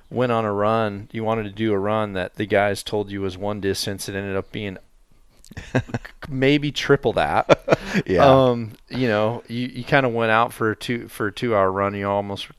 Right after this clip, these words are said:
Speaker 1: got back at, like, four, four hours.
Speaker 2: <laughs>
Speaker 1: Um, and then, uh, you know, so you had, your story looked like a bunch of mice feet across the
Speaker 2: Yeah.
Speaker 1: top. And I just said, "Yeah, you could, or you could, you could,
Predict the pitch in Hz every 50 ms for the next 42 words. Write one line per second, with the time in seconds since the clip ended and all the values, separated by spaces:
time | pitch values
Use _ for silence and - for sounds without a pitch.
0 | - - 113 101 101 101 104 98 98 98 - 101 95 90 90 87 - - - -
1 | 110 104 107 - - - - - 127 120 117 104 90 85 87 92 95 98 104 113
2 | 113 - - - - 202 - - - - - - - - 123 127 120 117 117 110
3 | 107 104 101 101 - - - 117 123 123 120 120 117 113 113 113 113 110 107 110
4 | 113 - - - - - - - - - - - 123 117 120 117 110 107 - -
5 | - 123 120 113 113 131 139 147 135 123 127 123 - 113 113 113 - - - -
6 | 139 131 139 143 135 120 107 101 98 95 - - _ - - - - 117 113 123
7 | 110 - 123 107 104 101 92 - - - - - 110 95 117 117 107 - 110 95
8 | 92 95 104 110 - - - - 90 85 - - - - 104 - - 113 104 92
9 | 85 80 76 - - 98 95 98 110 120 - 117 104 104 107 104 107 101 - -
10 | 107 104 123 156 190 214 185 160 143 - 160 175 180 170 139 127 127 135 123 120
11 | 120 - 123 120 120 - - - - - - - - - - - _ _ - 113
12 | 113 - 127 117 113 110